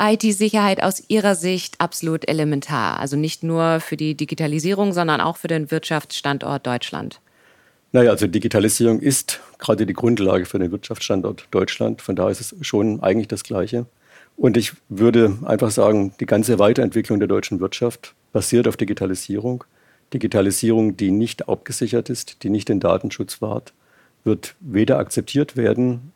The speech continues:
Speaker 2: noch wird sie wirklich den Wert generieren, den man sich davon erhofft. Also Cybersicherheit, Datenschutz sind wirklich die Grundvoraussetzungen für erfolgreiche Digitalisierung und deswegen die Voraussetzung für alles, was in diesem Land gerade an fortschrittlichen Dingen passiert.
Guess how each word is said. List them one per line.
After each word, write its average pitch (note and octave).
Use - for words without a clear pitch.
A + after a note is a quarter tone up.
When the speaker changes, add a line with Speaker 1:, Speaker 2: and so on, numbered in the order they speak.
Speaker 2:
noch G#2
wird G#2
sie F#2+
wirklich G2+
den G2
Wert G2
generieren, G2
den F#2+
man F#2+
sich -
davon F#2+
erhofft. F#2
Also G2
Cybersicherheit, G#2+
Datenschutz G#2
sind F#2+
wirklich F#2+
die G#2
Grundvoraussetzungen F#2+
für -
erfolgreiche G2
Digitalisierung G2
und G2+
deswegen G2+
die A#2
Voraussetzung G2+
für G2+
alles, G2+
was G2+
in G2+
diesem F#2+
Land F2+
gerade F2+
an G2
fortschrittlichen G2+
Dingen F#2+
passiert. G#2+